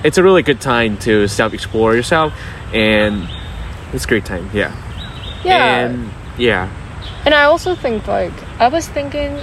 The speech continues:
Speaker 2: um, because sometimes I would think it's not about the student's ability to learn these subjects all at the same time. It's about the education system. Sometimes the student got the ability,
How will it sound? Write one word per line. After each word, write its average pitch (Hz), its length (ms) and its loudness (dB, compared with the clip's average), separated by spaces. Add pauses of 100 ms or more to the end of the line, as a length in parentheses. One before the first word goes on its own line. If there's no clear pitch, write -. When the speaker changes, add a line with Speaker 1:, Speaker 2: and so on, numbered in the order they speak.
Speaker 2:
um, 240 460 -6 (1300)
because 320 320 4 (100)
sometimes 370 440 4
I 262 160 4
would 302 240 4
think 262 500 4
it's 247 140 2
not 262 220 6
about 247 420 4 (280)
the 226 80 -2
student's 269 520 4
ability 214 760 4 (260)
to 233 120 4
learn 220 480 6
these 208 320 0 (840)
subjects 214 580 2
all 214 240 6
at 208 140 4
the 196 60 -4
same 226 220 0
time. 247 140 0
It's 240 100 0
about 330 300 2
the 320 140 2
education 277 560 -2
system. - 460 -2 (340)
Sometimes 349 540 2 (360)
the 262 80 2
student 294 400 4
got 220 240 2
the 226 100 2
ability, 220 520 4